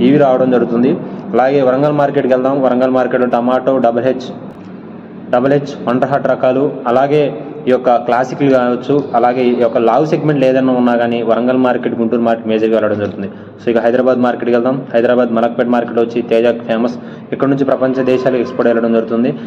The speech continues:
ఇక్కడ నుంచి మేజర్గా ఈ యొక్క హైదరాబాద్కి వచ్చేసి ఈ యొక్క గద్వాల్ క్వాలిటీస్, అలాగే సిరిసిల్ల, గజ్వేల్, ఈ యొక్క ప్రాంతాల నుంచి, అలాగే ఆంధ్ర ప్రాంతం నుంచి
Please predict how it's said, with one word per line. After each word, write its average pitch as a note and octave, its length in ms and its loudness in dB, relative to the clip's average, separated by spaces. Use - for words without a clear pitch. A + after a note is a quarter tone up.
ఇక్కడ C#3 220 0
నుంచి C#3+ 260 0
మేజర్గా C3+ 440 2
ఈ - 60 0
యొక్క A#2 180 -2
హైదరాబాద్కి B2+ 540 2
వచ్చేసి A#2+ 280 -2
ఈ A2+ 40 2
యొక్క A2 180 0
గద్వాల్ B2 380 2
క్వాలిటీస్, A#2+ 380 2
అలాగే A2+ 340 0
సిరిసిల్ల, A#2+ 500 0
గజ్వేల్, A#2 400 0
ఈ A#2+ 60 4
యొక్క B2+ 220 0
ప్రాంతాల B2+ 400 0
నుంచి, B2+ 220 0
అలాగే B2 280 2
ఆంధ్ర C#3 280 2
ప్రాంతం B2+ 320 0
నుంచి A#2+ 160 0